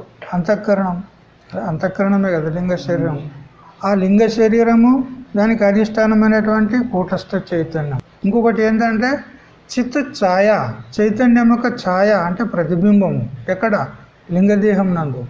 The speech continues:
లింగదేహము, లింగదేహం నందు చైతన్యం యొక్క ఛాయ అంటే చిదాభాసుడు మరియు కూటస్థ చైతన్యం అధిష్టానం. ఈ మూడింటిని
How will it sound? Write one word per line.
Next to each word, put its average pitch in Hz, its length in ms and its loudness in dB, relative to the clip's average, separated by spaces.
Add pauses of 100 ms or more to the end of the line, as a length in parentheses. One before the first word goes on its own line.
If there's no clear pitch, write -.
(960)
లింగదేహము, 214 760 4 (520)
లింగదేహం 202 640 4 (100)
నందు 202 340 2 (280)
చైతన్యం 202 580 2
యొక్క 202 140 -4 (160)
ఛాయ 185 260 2 (140)
అంటే 170 180 -6 (140)
చిదాభాసుడు 202 880 0 (640)
మరియు 254 240 2 (100)
కూటస్థ 240 400 0 (180)
చైతన్యం 220 500 2
అధిష్టానం. 175 560 0 (100)
ఈ 208 40 4 (120)
మూడింటిని 233 500 2